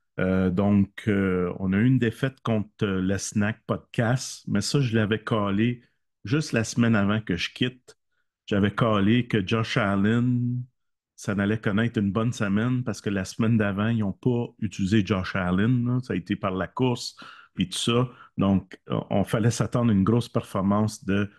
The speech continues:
euh, de Josh Allen. Puis c'est ça. C'est lui qui nous a fait, qui nous a fait vraiment mal. Euh, tu sais, je vais, je vais voir rapidement, excusez-moi, là. Tu sais, on a perdu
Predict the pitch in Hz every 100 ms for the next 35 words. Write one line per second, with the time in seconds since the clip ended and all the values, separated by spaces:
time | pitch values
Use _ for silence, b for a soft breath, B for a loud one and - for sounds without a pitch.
0 | b b - 92 90 87 82 - 95 87
1 | 104 101 - 104 92 87 117 117 - 110
2 | 101 101 - - - _ - - 113 117
3 | 120 110 104 101 113 - _ B B B
4 | - 101 98 101 113 95 92 110 107 98
5 | 98 104 120 120 123 _ _ _ _ -
6 | 95 95 92 92 110 101 92 98 95 92
7 | 98 92 104 107 104 98 98 104 117 -
8 | 95 98 104 117 117 120 - 117 101 -
9 | 104 92 101 110 113